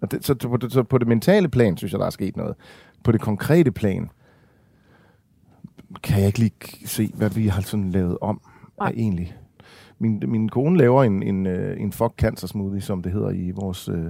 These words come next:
Speaker 1: hjemmetale.
Speaker 2: Fuck cancer
Speaker 1: Får
Speaker 2: smoothie?
Speaker 1: en fuck cancer smoothie hver morgen, som er et eller andet med noget bær, og så har hun noget, noget, noget græs,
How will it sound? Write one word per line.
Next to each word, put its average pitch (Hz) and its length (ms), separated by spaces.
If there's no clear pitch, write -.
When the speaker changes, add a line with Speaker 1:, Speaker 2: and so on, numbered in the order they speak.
Speaker 1:
hjemmetale. 98 720
Speaker 2:
Fuck 262 240
cancer 254 220
Speaker 1:
Får 226 60
Speaker 2:
smoothie? 202 260
Speaker 1:
en 113 60
fuck 135 260
cancer 98 220
smoothie 101 260
hver 95 120
morgen, 85 220
som 113 200
er 104 120
et 107 120
eller 117 160
andet 104 180
med 101 80
noget 98 200
bær, 107 220
og 123 160
så 117 80
har 104 120
hun 95 100
noget, 92 240
noget, 95 260
noget 107 280
græs, - 640